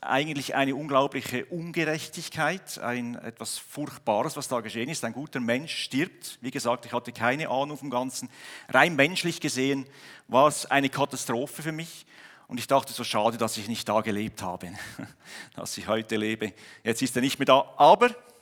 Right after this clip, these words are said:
Gott sei Dank blieb es nicht nur bei diesem Gedanken, der rein menschlich mal ein-, einfach so ist. Es ist eine große Ungerechtigkeit, was geschehen ist, ist furchtbar. Aber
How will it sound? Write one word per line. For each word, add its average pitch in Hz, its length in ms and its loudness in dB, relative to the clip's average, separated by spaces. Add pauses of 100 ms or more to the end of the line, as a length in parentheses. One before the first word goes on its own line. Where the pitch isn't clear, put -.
(1200)
Gott 165 180 4
sei 175 160 8
Dank 151 340 4
blieb 180 220 2
es 151 100 -4
nicht 160 240 -2
nur 160 140 4
bei 139 120 8
diesem 143 380 -2
Gedanken, 139 560 2
der 143 180 6
rein 139 300 4
menschlich 160 540 0
mal 147 300 4
ein-, 139 280 2
einfach 139 280 -4
so 135 200 -4
ist. 160 180 -4
Es 127 120 -6
ist - 300 -6
eine 139 220 2
große 143 380 -4
Ungerechtigkeit, 147 800 -6
was 139 160 -8
geschehen 143 340 -4
ist, 147 260 -10 (360)
ist - 340 -6
furchtbar. 165 600 -2 (540)
Aber 147 440 6